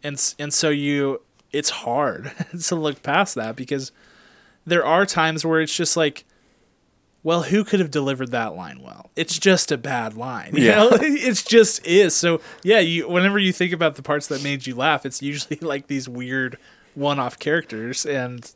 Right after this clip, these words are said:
Speaker 1: yeah, I don't know. It's, it's a good call out. Um, let's go to Scene Stealer. I went with Natasha Rothwell, who
Speaker 2: Okay.
Speaker 1: plays Matt,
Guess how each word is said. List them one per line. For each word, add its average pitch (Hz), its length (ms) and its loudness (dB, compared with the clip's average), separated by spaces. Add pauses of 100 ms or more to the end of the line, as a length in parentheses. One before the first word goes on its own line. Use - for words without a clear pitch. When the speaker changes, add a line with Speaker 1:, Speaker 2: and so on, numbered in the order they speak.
(180)
Speaker 1:
yeah, 127 200 -12 (180)
I 117 80 -12
don't 123 80 -8
know. 117 220 -10
It's, - 200 -6 (120)
it's 156 160 0
a 190 40 2
good 160 180 -2
call 123 200 0
out. 92 220 -8 (420)
Um, 147 400 2
let's 170 220 0
go 269 100 4
to 254 60 6
Scene 147 260 -2
Stealer. 101 460 -6 (640)
I 185 240 4
went 226 280 0
with 151 220 0
Natasha 139 720 0
Rothwell, 117 800 -6 (540)
who 156 100 0
Speaker 2:
Okay. 147 120 4
Speaker 1:
plays 143 580 0 (760)
Matt, 147 560 0